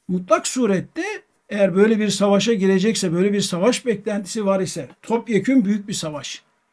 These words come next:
O zaman Ukrayna ile Rusya arasındaki sınır vilayetlerini, yani sınır, e,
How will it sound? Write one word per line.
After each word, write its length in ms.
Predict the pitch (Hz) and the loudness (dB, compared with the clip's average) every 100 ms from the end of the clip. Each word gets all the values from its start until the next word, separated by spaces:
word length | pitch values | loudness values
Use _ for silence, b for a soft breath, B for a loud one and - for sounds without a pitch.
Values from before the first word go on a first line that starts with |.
| _ _ _ _ - 175 - _ | _ _ _ _ -20 -20 -20 _
O 100 | 202 | -4
zaman 460 | 190 208 302 403 - | 0 2 2 0 -4
Ukrayna 560 | 202 - 220 311 330 285 | -8 0 2 6 6 8
ile 200 | 240 202 | 6 4
Rusya 640 | 190 208 - 262 233 185 | 2 -2 2 4 4 2
arasındaki 1200 | 202 208 202 220 220 202 202 196 196 269 359 392 - _ _ | -2 -2 -2 -2 0 0 0 0 -2 0 0 0 -8 _ _
sınır 720 | - - 208 247 359 262 - _ _ _ _ _ | -10 -4 2 4 4 0 -6 _ _ _ _ _
vilayetlerini, 1000 | 170 190 202 202 190 185 208 175 170 143 - - | -2 4 6 8 6 4 2 2 2 0 -4 -14
yani 240 | 147 139 | -12 -10
sınır, 540 | 139 202 202 240 170 - _ _ _ _ | -8 0 4 4 2 -10 _ _ _ _
e, 60 | - | -16